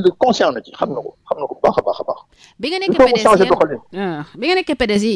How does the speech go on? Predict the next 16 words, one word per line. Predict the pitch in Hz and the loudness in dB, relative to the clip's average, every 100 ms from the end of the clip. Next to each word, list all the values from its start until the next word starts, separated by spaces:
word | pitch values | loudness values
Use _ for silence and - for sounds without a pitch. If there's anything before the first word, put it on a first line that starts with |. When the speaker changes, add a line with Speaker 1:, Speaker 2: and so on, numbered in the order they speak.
| 226 | 2
Speaker 2:
yéen | 294 254 | 2 4
relation | 240 208 202 | 4 2 0
nga | 180 | -2
amoon | 170 170 | 0 0
ak | 170 170 | 0 0
moom, | 165 254 | 0 0
Macky | 254 185 | -2 -6
Sall? | 175 143 139 247 - _ _ _ _ _ _ _ - | -6 -4 -2 -4 -8 _ _ _ _ _ _ _ -12
Speaker 1:
Waaw, | 123 151 370 254 | -2 0 0 -2
moo | 151 135 | 2 4
en | 135 | 2
fait, | - - | 2 0
ñoo | 131 123 | 4 2
bokkoon | 110 131 - - | 4 4 4 4
ay | 156 175 | 2 2
instances. | 254 - 113 113 - - | -4 -4 -10 -10 -16 -20